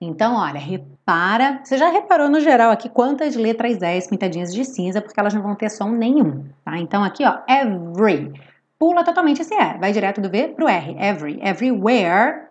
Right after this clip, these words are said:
para no where, com a língua enrolada, não vai até o E, tá? Everywhere I look around. Look around, look around. Eu coloquei a setinha aqui porque tá no começo da música, mas você já sabe que nesse ponto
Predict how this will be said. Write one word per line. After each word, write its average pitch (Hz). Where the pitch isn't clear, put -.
para 185
no 190
where, 226
com -
a 175
língua 208
enrolada, 233
não 165
vai 175
até 233
o 190
E, -
tá? 180
Everywhere 202
I 254
look 233
around. 262
Look 403
around, 254
look 254
around. 269
Eu 277
coloquei 330
a 320
setinha 294
aqui 294
porque 294
tá 262
no 262
começo 254
da 294
música, 214
mas 196
você 226
já 262
sabe 196
que 233
nesse 269
ponto 233